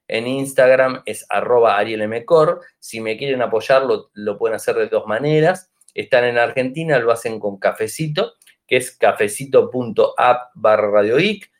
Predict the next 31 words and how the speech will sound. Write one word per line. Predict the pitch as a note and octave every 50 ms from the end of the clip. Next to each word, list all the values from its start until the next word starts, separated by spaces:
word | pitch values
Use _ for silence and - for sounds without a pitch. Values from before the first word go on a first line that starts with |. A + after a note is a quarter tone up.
| _ _ _
cafecito | - A2 G#2+ - A2+ G#2+ - B2+ A#2 A#2+ A2
punto | G#2 A#2 A#2 A2 G#2 A2 - -
app | A2 A2+ A2+ - - _
barra | G#2 G#2+ G#2 G#2 G#2
radio | G2+ G2+ G#2 A2 A2 A#2
ic, | D3+ F#3 G3+ G3 -
de | G#2+ G#2+
cincuenta | - - G#2 G#2 A2 A2+ G#2 G#2+ -
pesos | A2 A2 - G#2+ G#2
en | G#2+ G#2+ G#2+
adelante, | G#2+ A2 B2 D#3 F3 F3+ F3 G3 G3
se | - - F#2+
los | F#2+
voy | G2 G2+
a | F#2
agradecer | F#2 G2 G2 F#2+ - A2 G#2
muchísimo. | G#2 G2+ G2+ G#2 - E3+ E3 D3+ G3 G3+ A3 B3+ - - _ _ _ _ _ _ _ _
Y | _ - D3+
para | D3 D3+ D3 C#3+ C#3+
los | C#3+ - -
que | C3+ B2+ C3
quieren | D#3 E3 D#3+ D3+
hacerlo | C#3+ C#3 - E3 D3+ D#3 D3
de | C3+ B2
forma | - - C3+ C3 C3 C3
internacional, | B2 A#2+ A#2 A#2 A#2 A#2 A2+ - - B2+ C3 C#3+ D3 E3+ F3+
lo | D#3 B2 A2+
pueden | A#2+ A2+ A2+
hacer | A2 - A2+
desde | A2 A2+ A2 A2+ A#2
Patreon, | - - A3 E3+ C3+ - - F#2 F2 E2+